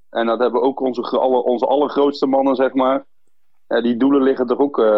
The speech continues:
een weekje later. Ehm, en dan, dan kun je wel eens hebben dat, dat, dat, dat, dat je de T V aanzet en dat er, eh, <clears throat> een situatie is dat je denkt, "Oh, de-, deze mannen gaan het uitmaken." En dat het dan niet, eh, niet de allergrootste zijn. Ik, ik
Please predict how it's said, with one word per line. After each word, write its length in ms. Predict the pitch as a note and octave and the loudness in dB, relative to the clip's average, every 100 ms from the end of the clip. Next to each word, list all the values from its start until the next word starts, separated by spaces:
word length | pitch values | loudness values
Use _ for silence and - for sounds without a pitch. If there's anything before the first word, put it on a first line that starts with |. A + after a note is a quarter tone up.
| G#2 G#2 G2+ G2+ | 4 4 4 2
een 80 | G#2 | 0
weekje 300 | A2 G#2 G#2+ | -2 0 0
later. 420 | G2+ G2 B2+ D3+ - - - - - - - - - - | 0 0 -2 -6 -10 -20 -20 -20 -20 -20 -20 -20 -14 -2
Ehm, 640 | A2 G#2+ G#2+ G#2+ G#2+ G#2+ - | 2 4 4 4 2 -2 -2
en 120 | A#2 | -2
dan, 220 | A#2 A#2+ | 0 0
dan 180 | - A#2 | 0 -2
kun 140 | - B2+ | 2 2
je 80 | B2 | 2
wel 220 | B2+ B2+ | 2 2
eens 120 | B2 | 2
hebben 240 | C3 B2 | 0 2
dat, 200 | B2 B2 | 0 0
dat, 400 | - B2 A2+ A#2 - | 0 -2 -2 -6 -2
dat, 180 | B2+ - | -4 -2
dat, 140 | B2 | -2
dat 100 | A#2+ | -2
je 80 | A#2 | 0
de 80 | A#2 | -2
T 160 | B2+ A#2 | -2 0
V 160 | C3+ | 2
aanzet 420 | D3+ C#3 C3+ C#3+ C#3 | 2 2 0 0 0
en 180 | C3+ | 0
dat 200 | C3 C3+ | 0 0
er, 160 | C#3+ B2+ | 0 0
eh, 420 | C3+ C3+ C3 C3 - - - - - - | 2 4 2 0 -2 -16 -20 -20 -20 -6
<clears throat> 600 | - - - - - - | -4 -2 -2 -2 -4 -6
een 100 | B2+ | -4
situatie 680 | - D3 B2 C#3+ D#3 - | -2 0 0 2 0 0
is 80 | C#3+ | 0
dat 100 | D3+ | 0
je 60 | C#3+ | 2
denkt, 220 | D3 C#3+ | 2 2
"Oh, 140 | D#3 A2 | 0 0
de-, 300 | B2+ - - | -2 -2 -6
deze 480 | - - - C#3+ C#3 | -14 -8 0 0 2
mannen 240 | C#3 C3 | 0 0
gaan 140 | C3+ C3 | 0 2
het 80 | |
uitmaken." 560 | C#3+ B2 G#2 G2+ C3 - - - - - - | 0 0 -2 -2 -2 -6 -8 -20 -20 -20 -20
En 120 | - A#2 | -4 -2
dat 100 | A#2 | 0
het 80 | A#2 | 0
dan 140 | A#2+ | 2
niet, 240 | C#3 C#3 | 2 0
eh, 180 | C#3 C3+ | 2 2
niet 140 | C3+ C3+ | 2 0
de 60 | |
allergrootste 560 | C#3 D3 - A2 G#2+ G2+ | 2 0 2 0 0 0
zijn. 240 | A2 G2+ | 0 0
Ik, 160 | G2+ - | -2 -6
ik 120 | G2+ | -8